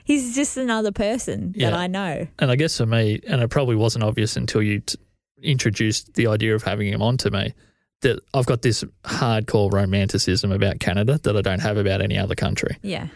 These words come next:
Speaker 2: So for me, it was probably, if you had to said, "Oh, I know this guy that went to college and played gridiron in America," I'm like, "Oh, whatever. I know a bunch of people that play basketball over there."
Speaker 1: Yeah.
Speaker 2: But the fact that it was Canada just really tweaked my brain, as you would say. <laughs>
Speaker 1: As soon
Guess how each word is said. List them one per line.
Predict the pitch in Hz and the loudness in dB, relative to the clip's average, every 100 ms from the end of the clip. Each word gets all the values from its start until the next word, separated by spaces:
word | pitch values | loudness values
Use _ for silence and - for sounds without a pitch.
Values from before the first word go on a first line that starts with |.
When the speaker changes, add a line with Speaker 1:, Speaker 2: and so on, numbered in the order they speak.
| - _ _ _ | -18 _ _ _
Speaker 2:
So | - 117 107 | -2 0 0
for | 123 | 2
me, | 120 | 2
it | 113 98 | 2 2
was | 101 - | 0 2
probably, | 123 113 104 92 | 2 2 0 0
if | - | 0
you | 143 | 0
had | 135 | 0
to | |
said, | 120 131 | 0 0
"Oh, | 107 | 2
I | 104 | 2
know | 104 104 | 2 2
this | 101 | 0
guy | - 101 | 0 2
that | 98 | 2
went | - 101 - | 0 -2 0
to | - | -2
college | - - 104 98 | 0 0 0 0
and | 98 95 | 0 0
played | - 95 | 0 2
gridiron | 117 104 95 98 | 2 2 2 0
in | |
America," | 104 104 113 113 | 2 2 2 2
I'm | - | 0
like, | 101 - | 0 0
"Oh, | 90 | -2
whatever. | - - - | 0 -2 0
I | - | 0
know | 98 95 - - | 2 2 0 -2
a | 139 | 0
bunch | 117 113 - | 2 0 0
of | |
people | - 110 | 0 0
that | - | 0
play | - | 0
basketball | 95 95 - - - - | 0 0 0 0 0 0
over | - | -2
there." | - - - | -4 -4 -8
Speaker 1:
Yeah. | 196 156 - - _ - | -8 -8 -10 -20 _ -4
Speaker 2:
But | 139 | 0
the | 117 | 0
fact | 117 - | 0 2
that | 101 | 2
it | |
was | - | 0
Canada | - 117 98 - | 0 0 2 0
just | 123 90 - | 2 0 2
really | 110 - | 0 2
tweaked | - - 85 - | 0 0 -2 -4
my | - | -2
brain, | - - - - | 0 -2 -4 -2
as | 190 - | 0 0
you | |
would | - - | -2 -2
say. | - - - - | -2 -4 -10 -2
<laughs> | 214 - - - _ _ | -2 -2 -8 -20 _ _
Speaker 1:
As | 240 | -6
soon | - | -4